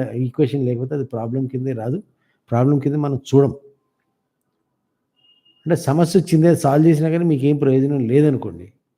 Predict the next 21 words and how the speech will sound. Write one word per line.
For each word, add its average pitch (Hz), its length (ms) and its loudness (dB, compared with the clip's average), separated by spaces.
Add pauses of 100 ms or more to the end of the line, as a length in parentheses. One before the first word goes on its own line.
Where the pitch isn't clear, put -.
అప్పుడు 143 160 -6
దాన్ని 151 260 -2
ఇక 139 80 -4
మనం 139 380 -4
సమస్య 135 400 -4
కింద 170 120 -2
పరిగణించి 151 400 -2
అసలు 143 180 0
మనకు 135 220 -4
సంబంధం 135 360 -2
లేని 135 140 0
విషయం 135 220 -4
కింద 131 200 -4
పరిగణిస్తాం. 110 460 -10 (840)
So 180 180 2
సమస్య 185 420 0
ఎప్పుడవుతుంది 175 560 -2
అంటే, 131 240 -6 (480)
సమస్య 190 400 4
ఎప్పుడవుతుంది 175 500 2
అంటే 190 180 -2